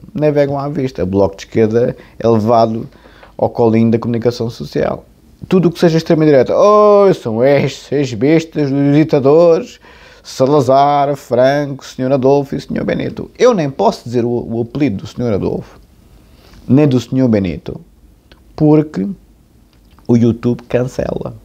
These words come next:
O YouTube não permite que se fale disso. Se falam bem, o canal é logo cancelado. Se falam mal, como é o meu caso, eles fecham os olhos, mas não gostam.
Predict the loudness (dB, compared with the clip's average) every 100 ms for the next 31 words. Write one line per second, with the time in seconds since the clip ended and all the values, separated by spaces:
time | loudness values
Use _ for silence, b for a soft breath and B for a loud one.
0 | -4 0 0 2 0 0 0 2 0 0
1 | 2 2 2 0 -4 -16 -20 -14 -6 -4
2 | -4 -8 -10 -16 _ _ _ _ _ _
3 | _ _ _ -16 -2 2 2 2 0 2
4 | 2 0 -6 -6 -2 0 0 2 0 -2
5 | -12 -10 -12 -12 -20 _ _ _ _ _
6 | b b b b b b b b -12 -4
7 | -4 0 0 2 0 2 2 2 0 -6
8 | -2 0 0 0 0 0 -2 -10 -20 -20
9 | -20 _ _ _ _ _ _ 0 0 0
10 | 0 0 0 0 2 2 0 -2 -8 -20
11 | _ _ _ _ B B B B B -20
12 | -20 -20 -4 2 2 4 0 -2